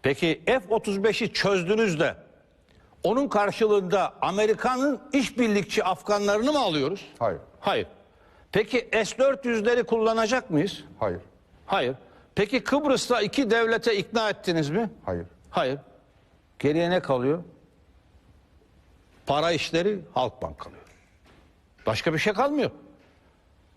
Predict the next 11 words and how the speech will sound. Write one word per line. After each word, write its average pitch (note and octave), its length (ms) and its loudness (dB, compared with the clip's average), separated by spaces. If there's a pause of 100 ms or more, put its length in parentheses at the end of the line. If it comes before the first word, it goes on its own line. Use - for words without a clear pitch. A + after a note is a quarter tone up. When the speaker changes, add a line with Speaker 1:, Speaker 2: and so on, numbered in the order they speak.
(140)
Speaker 1:
Yani F#3 320 -2
sizin F#3 380 0
Halkbank'ta G#3+ 840 0 (440)
yediğiniz A3 640 2
herzelerin G#3+ 800 2 (800)
cezasını G3 720 0
seksen G#3+ 440 0
beş C#4+ 180 0
milyon F#3 280 0
mu G#2 120 -2
çekecek? E2 400 -6